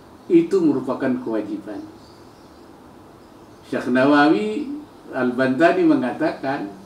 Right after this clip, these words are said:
di dalam tafsirnya ketika menafsiri Khudhu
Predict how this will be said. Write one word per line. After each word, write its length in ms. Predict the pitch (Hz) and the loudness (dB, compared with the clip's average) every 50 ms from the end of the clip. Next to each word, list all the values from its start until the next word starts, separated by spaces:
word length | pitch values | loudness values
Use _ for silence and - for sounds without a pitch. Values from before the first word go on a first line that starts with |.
| - - - - - - - - - - - - - - - - - - - | -20 -20 -20 -20 -20 -20 -20 -20 -20 -20 -20 -20 -20 -20 -20 -20 -20 -20 -14
di 160 | 170 143 120 107 | -8 -6 -6 -4
dalam 320 | 113 107 113 107 104 - | -4 -4 -4 -6 -8 -8
tafsirnya 880 | - 120 113 - - - 170 180 190 190 180 156 147 147 151 160 170 - - - - - - - - - - - - | -8 -8 -8 -8 -4 2 4 4 4 4 4 4 4 4 2 0 -4 -6 -10 -18 -20 -20 -20 -20 -20 -20 -18 -14 -12
ketika 320 | - - 139 120 123 123 | -8 -6 -6 -4 -2 -4
menafsiri 960 | 113 117 120 117 123 123 110 - - - 120 117 113 117 113 113 117 120 135 - - - - - - - - - - - - - - - | -4 -4 -4 -4 -4 -6 -6 -8 -8 -6 -6 -6 -4 -4 -4 -4 -4 -6 -8 -10 -14 -18 -20 -20 -20 -20 -20 -20 -20 -20 -20 -20 -14 -6
Khudhu 400 | - - 208 196 165 165 151 | 0 2 2 4 6 4 4